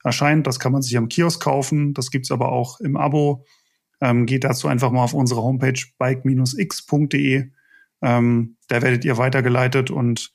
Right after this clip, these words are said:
bekommt auch dort viele Tipps zur Radpflege, zur richtigen Bekleidung, Regenjackentests, ähm, Regenhosen.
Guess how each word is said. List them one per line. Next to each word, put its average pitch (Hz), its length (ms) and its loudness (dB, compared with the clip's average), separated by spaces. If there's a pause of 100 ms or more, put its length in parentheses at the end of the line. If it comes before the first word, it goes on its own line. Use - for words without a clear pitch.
(420)
bekommt 143 300 0
auch 151 100 -2
dort 135 220 0
viele 160 240 2
Tipps - 300 -4
zur 135 140 0
Radpflege, 131 680 2
zur 131 220 0
richtigen 135 360 0
Bekleidung, 127 760 2 (240)
Regenjackentests, 131 1040 0
ähm, 120 600 0 (280)
Regenhosen. 135 880 2